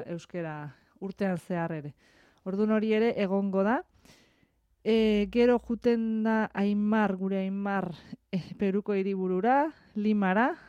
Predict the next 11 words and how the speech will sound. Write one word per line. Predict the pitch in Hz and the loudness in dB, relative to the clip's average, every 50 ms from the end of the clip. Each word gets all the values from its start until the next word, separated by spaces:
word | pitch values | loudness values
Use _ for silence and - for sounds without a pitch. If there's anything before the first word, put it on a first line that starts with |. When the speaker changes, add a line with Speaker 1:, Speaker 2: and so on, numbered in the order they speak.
| - - - - | -20 -20 -14 -6
Speaker 2:
aurten | - 208 208 214 214 - _ - 240 233 220 214 202 | -2 0 0 0 0 -4 _ -4 -2 -2 -2 -2 -2
bigarren | 202 202 208 190 220 233 233 226 208 202 | -2 -4 -2 -2 -2 -2 -2 -4 -4 -6
aldia | 190 180 175 185 180 | -6 -6 -6 -6 -8
izango | 180 - 185 170 170 165 | -8 -8 -10 -10 -8 -8
du, | 175 202 214 196 | -6 -6 -4 -6
hor | 185 185 - _ | -6 -8 -10 _
pixkat | - 170 - - 196 185 _ - - - _ _ _ | -18 -16 -12 -10 -12 -12 _ -16 -20 -20 _ _ _
berrixio | 180 190 190 190 214 190 - - 208 185 180 | -6 -4 -4 -4 -4 -6 -8 -8 -6 -4 -4
edo, | 180 175 180 180 175 175 175 170 170 - - - | -4 -4 -4 -4 -4 -4 -4 -4 -6 -8 -10 -10
e, | - 170 175 170 170 170 160 175 | -8 -8 -6 -6 -6 -6 -6 -6
badaukate | 175 175 175 175 170 - 180 170 - 175 170 170 165 | -6 -6 -6 -6 -6 -8 -8 -8 -8 -8 -8 -8 -8